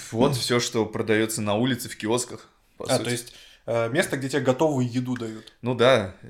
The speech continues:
Speaker 1: с-, стрит — это улица по-английски, я так тебе щас переведу, фуд — это еда на
Speaker 2: Так,
Speaker 1: английском.
Speaker 2: получается, уличная еда,
Speaker 1: Да,
Speaker 2: да?
Speaker 1: да, еда на улице, то есть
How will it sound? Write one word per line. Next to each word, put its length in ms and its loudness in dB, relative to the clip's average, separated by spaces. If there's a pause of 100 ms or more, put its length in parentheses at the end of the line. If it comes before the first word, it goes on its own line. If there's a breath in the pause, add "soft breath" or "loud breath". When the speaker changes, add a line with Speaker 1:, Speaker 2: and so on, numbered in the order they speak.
(180)
Speaker 1:
с-, 160 -20 (160)
стрит — 400 0
это 260 -6
улица 400 -4
по-английски, 560 -6
я 220 0
так 200 -6
тебе 140 -6
щас 220 -6
переведу, 400 -8
фуд — 260 -10
это 180 -8
еда 320 -2
на 80 -8
Speaker 2:
Так, 80 -12
Speaker 1:
английском. 360 -6
Speaker 2:
получается, 340 -6
уличная 320 -4
еда, 180 -2
Speaker 1:
Да, 220 8
Speaker 2:
да? 60 -6
Speaker 1:
да, 80 2
еда 300 -2
на 160 -2
улице, 420 -6
то 80 -12
есть 260 -14